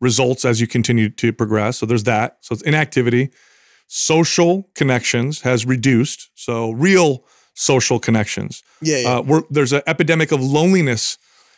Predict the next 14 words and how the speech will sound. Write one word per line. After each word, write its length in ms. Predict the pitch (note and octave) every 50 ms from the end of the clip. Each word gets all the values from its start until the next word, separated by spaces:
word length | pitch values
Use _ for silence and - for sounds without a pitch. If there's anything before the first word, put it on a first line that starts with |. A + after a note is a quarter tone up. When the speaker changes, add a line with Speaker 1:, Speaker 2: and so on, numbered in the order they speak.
| _ _ _
Speaker 1:
that 140 | B2+ B2+ B2
is, 280 | B2 A#2 G#2 - -
uh, 420 | - - B2+ A#2+ A2 G#2+ G#2 - - - - - F2 - -
currently 300 | - D#3 C#3+ C3+ C3 B2+
happening. 480 | A#2 B2 B2 A#2 - B2+ A#2 A#2 B2 -
And 140 | C#3 C3+ C#3
we 80 | D3 D3
know 160 | D#3+ E3+ D#3+
that 160 | E3 D#3+ -
to 80 | - C#3+
be 80 | D#3+
strongly 500 | - - - - E3 D#3+ G3+ B3 C4+ A#3+
connected 580 | E3+ - D3 B2+ A#2+ A2 - - A#2 A2 A#2+ -
to 460 | - - C3 B2 A#2+ A#2 A2+ A2 A2+